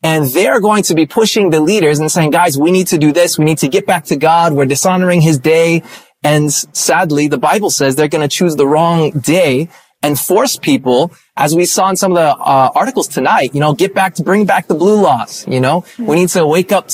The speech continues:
Speaker 1: to the, the value of these things in our past and these Sunday closure laws. Um, basically, to, to answer the question, it's not gonna be from a president or a pope strictly. Yes, powers are working, you know, in leadership, mm,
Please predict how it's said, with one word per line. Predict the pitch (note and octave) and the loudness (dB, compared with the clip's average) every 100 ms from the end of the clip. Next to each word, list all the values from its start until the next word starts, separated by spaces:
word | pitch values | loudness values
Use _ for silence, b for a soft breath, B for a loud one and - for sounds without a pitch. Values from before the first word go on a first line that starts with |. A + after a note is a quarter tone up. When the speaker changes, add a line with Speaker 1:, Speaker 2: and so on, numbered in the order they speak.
| F3+ | 0
Speaker 1:
to | D3+ | 2
the, | D3 C3+ | 2 2
the | C3 C#3 | 0 -2
value | B2 C#3+ E3+ F3+ D#3+ | 0 0 2 2 2
of | B2+ | 0
these | D#3+ D#3+ | 0 0
things | - F3+ E3+ C#3+ | 0 2 2 2
in | |
our | C3+ B2+ | 0 -2
past | - F3+ C#3+ B2+ C3+ | -2 0 0 -2 -4
and | C3+ | -2
these | C3 | -2
Sunday | - D#3+ D3+ | 0 0 0
closure | - E3 D#3+ D3+ | 0 0 2 2
laws. | C3+ C#3 D#3 B2 A#2+ B B B B - | 2 2 2 0 -6 B B B B -6
Um, | C3+ C#3 C3+ B2+ - _ _ _ B2 | 0 2 0 -2 -6 _ _ _ -4
basically, | D#3+ G#3 A#3 F3 D#3+ C#3+ C3+ - - - | -2 0 -2 0 0 2 2 0 -4 0
to, | D#3+ D3 C#3+ - _ - | 2 2 0 -4 _ -4
to | E3 D#3+ | -2 -2
answer | G3 G#3+ | -2 -2
the | E3 | -2
question, | F#3 F#3+ - D#3 | -2 -2 0 -2
it's | D3 | -2
not | F#3 G#3+ | -2 -2
gonna | G3 | 0
be | F3+ | 0
from | F3 D3 | 0 -2
a | |
president | - F3+ F#3+ G3 F#3+ - | -2 -2 -2 -2 -4 0
or | C#3+ | 0
a | C3+ | 0
pope | - E3+ F#3+ | -2 -2 -2
strictly. | - - F3 G#3+ B3 B3+ | -6 -2 -2 0 -2 -4
Yes, | C#3+ C#3 G3 G#3 | -2 0 2 0
powers | - E3 F3+ F#3+ | -4 0 0 2
are | E3+ | 2
working, | D#3+ F#3 G3+ G3 E3+ D3+ | 2 0 0 0 0 0
you | D3 | 0
know, | C#3+ | 0
in | C#3+ D#3 C#3 | 0 0 0
leadership, | D3 G3 F#3+ C#3+ C#3 - B B _ | 2 2 0 -2 -2 -4 B B _
mm, | C3+ C#3+ C3 | -4 -2 -2